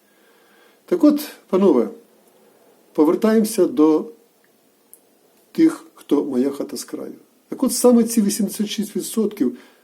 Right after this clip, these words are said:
вони не розуміють, що відбувається, і в них починається ступор. Знаєте, коли, е, брати щура, постійно його бити струмом, там іще що-то, і він не розуміє, звідки йому прилетить, він просто лягає і лежить, все.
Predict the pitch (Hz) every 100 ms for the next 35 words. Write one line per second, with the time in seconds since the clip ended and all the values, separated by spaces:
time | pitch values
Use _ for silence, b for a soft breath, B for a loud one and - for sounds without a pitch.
0 | B 139 160 196 190 202 208 214 208 175
1 | 120 - 135 120 127 160 190 156 - 123
2 | b b b b _ - 156 160 - 131
3 | 160 - 123 143 135 131 - 123 - -
4 | - 131 - - - _ _ _ _ _
5 | _ _ _ _ _ _ _ _ _ 170
6 | 214 - 123 156 160 151 147 156 135 127
7 | 123 123 123 120 120 117 117 143 165 160
8 | - - 156 143 143 - 160 143 135 123
9 | 131 117 135 - 120 - 156 196 165 123
10 | 127 117 113 190 151 - - B B -
11 | 143 180 180 185 165 190 196 175 131 151
12 | 165 - 147 143 143 147 147 - 127 120
13 | 131 - 131 127 165 127 113 113 113 104
14 | - -